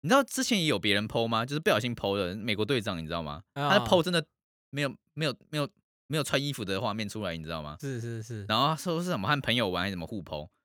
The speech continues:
Speaker 1: 你知道我看到这个，你知道我看到就是下面就很多人在就是留言嘛。
Speaker 2: 怎么样？
Speaker 1: 不外乎内容就是什么，什么脑袋生肌肉啊，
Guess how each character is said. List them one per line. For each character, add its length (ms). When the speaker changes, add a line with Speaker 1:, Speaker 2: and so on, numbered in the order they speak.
Speaker 1:
你 80
知 60
道 220
我 80
看 160
到 80
这 160
个， 140
你 60
知 100
道 140
我 100
看 120
到 180
就 140
是 480
下 140
面 180
就 100
很 120
多 120
人 140
在 420
就 60
是 380
留 220
言 140
嘛。 260
Speaker 2:
怎 80
么 80
样？ 160
Speaker 1:
不 80
外 160
乎 200
内 120
容 180
就 60
是 80
什 80
么， 340
什 60
么 280
脑 160
袋 140
生 160
肌 160
肉 160
啊， 440